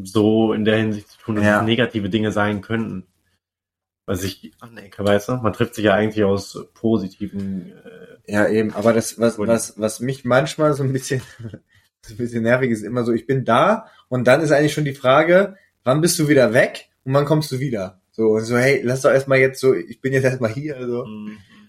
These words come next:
Speaker 2: Oder auch so zwei Monate vorher schon so, „Stefan, was willst du denn essen dann? Und wann kommst du denn an?“ Ich so, „Oh, das weiß ich doch jetzt in zwei Monaten, Bruder, keine Ahnung.“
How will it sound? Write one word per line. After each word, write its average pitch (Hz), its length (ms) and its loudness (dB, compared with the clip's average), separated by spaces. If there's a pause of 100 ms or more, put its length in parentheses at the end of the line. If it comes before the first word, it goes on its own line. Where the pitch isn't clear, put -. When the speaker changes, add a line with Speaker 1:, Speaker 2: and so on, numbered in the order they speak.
Speaker 2:
Oder 156 260 4
auch 175 120 4
so 160 120 -2
zwei 160 280 4
Monate 175 400 4
vorher 170 260 4
schon 147 180 -4
so, 135 240 -2 (480)
„Stefan, 151 360 2
was 135 180 2
willst 156 180 0
du 147 60 -2
denn 143 140 4
essen 147 320 -2
dann? 104 300 -4
Und 113 120 -6
wann 120 120 0
kommst 165 280 -4
du 151 60 -2
denn 139 160 4
an?“ 131 280 2
Ich 107 100 -12
so, 120 140 -12
„Oh, 117 60 -12
das 120 240 -10
weiß 160 160 2
ich 175 80 -6
doch 170 80 2
jetzt 135 420 0
in - 120 -20
zwei 151 260 0
Monaten, 151 480 -4
Bruder, 107 220 -6
keine 135 280 -4
Ahnung.“ 139 220 -10